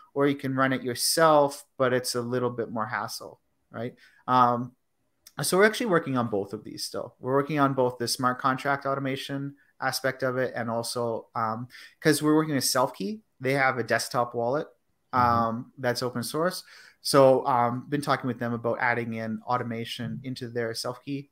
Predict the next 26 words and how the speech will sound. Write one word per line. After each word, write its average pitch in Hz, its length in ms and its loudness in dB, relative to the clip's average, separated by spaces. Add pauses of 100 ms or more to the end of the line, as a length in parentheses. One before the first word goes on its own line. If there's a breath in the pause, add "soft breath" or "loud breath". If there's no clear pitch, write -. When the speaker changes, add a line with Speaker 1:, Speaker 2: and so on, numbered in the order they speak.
(140)
Speaker 1:
uh, 143 240 -4
the 143 100 -8
Selfkey 143 300 -4
wallet. 185 360 -4
So - 140 -6
basically 127 300 -2
somebody 127 260 -4
could 123 160 -10
download 160 320 0
Selfkey 147 240 -4
wallet, 131 320 -2 (380 soft breath)
just 165 180 -4
run 165 140 4
it 160 40 4
on 156 120 4
their 147 80 -2
computer. 123 560 -2 (480 soft breath)
The 135 80 -2
wallet 143 340 8
would 123 380 2
connect 147 320 -2
to 147 100 -2
our 135 160 4
A 135 140 0
P 123 180 -6
I 131 320 -2